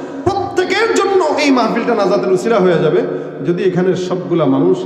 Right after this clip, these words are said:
এই কথাটা বাসা পর্যন্ত নেয়। আল্লাহ আমাদেরকে আমল করার তৌফিক দান করুক, বলেন আমিন।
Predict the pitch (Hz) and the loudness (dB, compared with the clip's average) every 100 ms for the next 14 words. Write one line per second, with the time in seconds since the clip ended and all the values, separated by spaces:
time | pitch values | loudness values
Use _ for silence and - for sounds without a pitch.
0 | - 139 147 165 196 170 113 120 110 104 | -4 -4 -2 -4 -4 -4 -4 -4 -4 -4
1 | 101 - - - - - - - - - | -6 -6 -8 -12 -16 -18 -20 -20 -20 -20
2 | - 240 285 - - 131 139 131 135 131 | -20 -18 -18 -18 -10 -4 0 0 0 0
3 | 131 120 131 143 135 151 139 127 156 139 | -2 -2 0 0 0 0 -2 0 0 0
4 | 131 120 120 117 135 165 123 117 113 117 | 0 -2 -2 0 0 0 2 0 0 -2
5 | 110 - - | -4 -4 -6